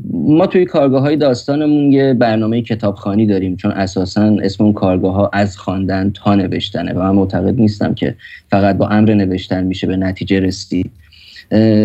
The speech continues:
نیمی از زمان کارگاهمون به خوندن و گفتگو دربارهٔ خوانده‌ها اختصاص داره و نیمیش برای نوشتن.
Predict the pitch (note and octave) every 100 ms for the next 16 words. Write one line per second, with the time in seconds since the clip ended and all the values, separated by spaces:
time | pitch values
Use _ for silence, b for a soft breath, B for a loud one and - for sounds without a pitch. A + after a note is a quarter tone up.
0 | G#2 F#2 G2 C3+ D#3+ D3+ B2+ A2 A2+ A#2+
1 | A#2+ A2+ G#2 A2+ A#2 A#2 A2+ G#2+ A#2+ A2
2 | G#2 A#2 B2+ A2 G#2+ G2+ G#2 G#2 A2 G2+
3 | F#2+ G2 G2+ - G2 F#2+ F#2 G#2+ A2+ C#3
4 | C#3+ C#3+ - C#3+ C#3 D3+ - D#3 D#3+ C3+
5 | B2 C3+ C#3 C3+ G#2 G2 G#2+ G#2 F2+ -
6 | - -